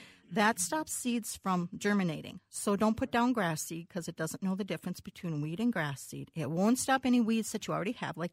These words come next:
dandelions. And if you have most of your weeds and crabgrass right near the concrete,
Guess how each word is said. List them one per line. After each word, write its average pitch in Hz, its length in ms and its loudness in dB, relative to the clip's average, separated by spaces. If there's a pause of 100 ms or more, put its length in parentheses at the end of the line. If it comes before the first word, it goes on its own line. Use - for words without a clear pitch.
dandelions. 127 760 -4 (460)
And 233 100 6
if 240 100 2
you 269 80 2
have 240 160 4
most 220 320 2
of 254 100 -4
your 254 140 -2
weeds 214 380 -4
and 208 100 0
crabgrass 180 640 -2 (360)
right 214 380 4
near 214 260 4
the 190 80 -4
concrete, 214 640 -4